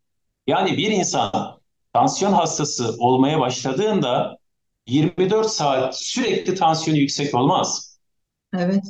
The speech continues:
Speaker 1: Düşüp
Speaker 2: E, bu da
Speaker 1: inme,
Speaker 2: tabii
Speaker 1: düşüp inme periyotları vardır.
Speaker 2: Evet.
Speaker 1: Örneğin sizin anne, annenizde, anneannenizde, teyzenizde tansiyon hastası olabilir.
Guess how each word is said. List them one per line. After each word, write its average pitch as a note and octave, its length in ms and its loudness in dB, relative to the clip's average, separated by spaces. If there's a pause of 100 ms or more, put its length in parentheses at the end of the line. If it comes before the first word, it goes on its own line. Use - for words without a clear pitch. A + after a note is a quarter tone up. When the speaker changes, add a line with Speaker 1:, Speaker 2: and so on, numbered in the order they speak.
(260)
Speaker 1:
Düşüp F3+ 240 2
Speaker 2:
E, - 40 6
bu A#3+ 80 10
da E4 80 6
Speaker 1:
inme, E4 140 4
Speaker 2:
tabii C4 320 6 (880)
Speaker 1:
düşüp F#3+ 320 -2
inme F3+ 320 2
periyotları D3 580 0
vardır. B2+ 560 0 (300)
Speaker 2:
Evet. D3+ 240 -4
Speaker 1:
Örneğin F3 480 0
sizin D#3+ 360 -2
anne, D#3+ 480 2
annenizde, C#3+ 640 0
anneannenizde, B2+ 840 0
teyzenizde C#3+ 720 -2
tansiyon B2+ 400 -2
hastası C3 400 -4
olabilir. D#3 440 -2